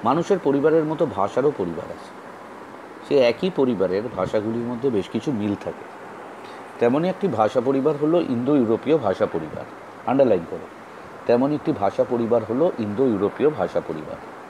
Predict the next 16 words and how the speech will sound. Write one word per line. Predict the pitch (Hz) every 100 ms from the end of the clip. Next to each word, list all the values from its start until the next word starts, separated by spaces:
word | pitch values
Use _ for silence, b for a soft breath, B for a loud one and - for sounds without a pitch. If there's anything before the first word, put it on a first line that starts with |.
| - - - - - - - - - 95
ভারতীয় | 123 170 165 202
উপমহাদেশ | 175 180 175 175 185 180
ও | 185
ইউরোপের | 120 117 135 156
অনেক | 120 123 131
ভাষাই | 151 147 170 160
এই | 151
ভাষা | 110 104 -
পরিবারের | 110 107 101 135 143
সদস্য। | 92 85 82 - - - - - - - - - -
এদেরকে | 127 143 160
তাই | 175
একসঙ্গে | 156 110 - 151 160
ইন্দো | 120 107 135
ইউরোপীয় | 120 117 139
ভাষা | 131 98